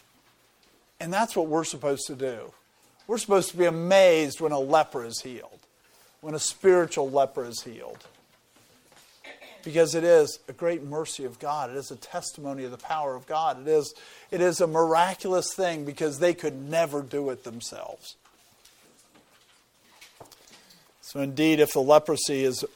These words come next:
healed in the leper, if they see by examination that the leprosy is truly healed throughout the body and not just in certain parts, but it's healed throughout the body, then they're ready to start the process so that the community can say that they're cleansed.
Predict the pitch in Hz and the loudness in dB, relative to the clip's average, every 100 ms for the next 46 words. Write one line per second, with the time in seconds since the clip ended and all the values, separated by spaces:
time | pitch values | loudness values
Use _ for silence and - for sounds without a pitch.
0 | _ - 175 160 143 131 117 127 127 - | _ -12 2 4 4 2 -2 0 -2 -4
1 | 98 - - _ _ _ _ _ _ _ | -12 -14 -20 _ _ _ _ _ _ _
2 | - 127 - - 165 151 147 147 143 151 | -10 -4 -2 0 2 4 4 4 0 0
3 | 151 147 147 - 135 131 135 131 143 139 | 0 0 0 -2 -6 -2 -2 2 2 2
4 | 143 - 127 - - 160 156 151 113 143 | -6 -4 -8 -8 -10 -6 -2 -4 -4 0
5 | 139 117 - 143 139 143 139 120 120 123 | 0 0 -4 -2 0 0 -2 -4 -4 -4
6 | 127 123 139 147 - 160 - 135 - 160 | -6 -12 -8 -8 -8 -12 -12 -16 -10 -6
7 | 143 131 - 147 131 110 - - - - | -6 -8 -10 -4 -4 -4 -10 -14 -14 -6
8 | - 151 - - 190 156 143 170 165 170 | 2 4 4 4 8 8 6 4 8 8
9 | 170 139 143 151 143 135 160 180 175 156 | 4 4 6 8 6 4 4 4 6 8
10 | 151 147 139 - 151 139 135 113 120 117 | 8 8 4 0 2 2 0 -4 -6 -4
11 | - - - - - _ _ _ _ _ | -8 -10 -12 -14 -14 _ _ _ _ _
12 | - _ _ - - - 147 - 147 151 | -20 _ _ -20 -20 -4 -4 -4 -6 -6
13 | 156 175 170 156 135 139 127 - 139 127 | -8 -6 -4 -4 -6 -8 -8 -2 0 -2
14 | 117 117 131 120 - 127 117 120 - | -6 -10 -8 -10 -10 -12 -6 -6 -6